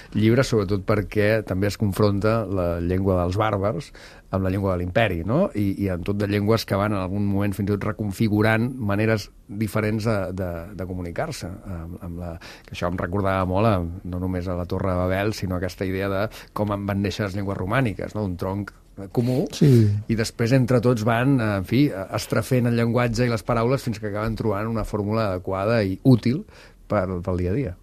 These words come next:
Speaker 2: Quan ens haurem entendre, ens entenem. Avui és molt evident perquè tenim fins i tot eines, eh, digitals per ajudar-nos, però durant molt de temps hi havia molta gent que en tota una vida podia no sentir cap altra llengua que la seva, estrictament, eh,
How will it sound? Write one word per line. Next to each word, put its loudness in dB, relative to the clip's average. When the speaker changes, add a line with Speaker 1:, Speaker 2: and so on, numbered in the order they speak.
Speaker 2:
Quan 8
ens 10
haurem 10
entendre, 6
ens 6
entenem. 4
Avui 10
és 4
molt 6
evident 8
perquè 4
tenim 4
fins 2
i 4
tot 0
eines, 2
eh, -2
digitals 2
per 0
ajudar-nos, 0
però 2
durant 6
molt 8
de 4
temps 4
hi 4
havia 4
molta 4
gent 4
que 4
en 4
tota 4
una 8
vida 6
podia 4
no 4
sentir 0
cap 0
altra 0
llengua 0
que -6
la -2
seva, -2
estrictament, -2
eh, -4